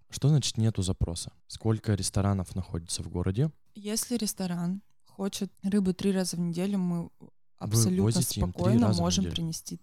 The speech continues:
Speaker 2: привезти им
Speaker 1: Значит,
Speaker 2: три раза в
Speaker 1: нас
Speaker 2: неделю.
Speaker 1: дезинформировали.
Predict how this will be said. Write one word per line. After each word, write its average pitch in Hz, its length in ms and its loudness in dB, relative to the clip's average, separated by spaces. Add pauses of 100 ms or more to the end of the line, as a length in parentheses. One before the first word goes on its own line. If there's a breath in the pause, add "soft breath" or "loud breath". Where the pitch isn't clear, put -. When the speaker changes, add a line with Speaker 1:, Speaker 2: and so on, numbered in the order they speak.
(180)
Speaker 2:
привезти 165 320 0
им 98 60 2
Speaker 1:
Значит, 208 240 2
Speaker 2:
три - 160 -6
раза 165 220 -6
в 170 40 -8
Speaker 1:
нас 165 220 -4
Speaker 2:
неделю. 92 260 -2
Speaker 1:
дезинформировали. 87 840 -4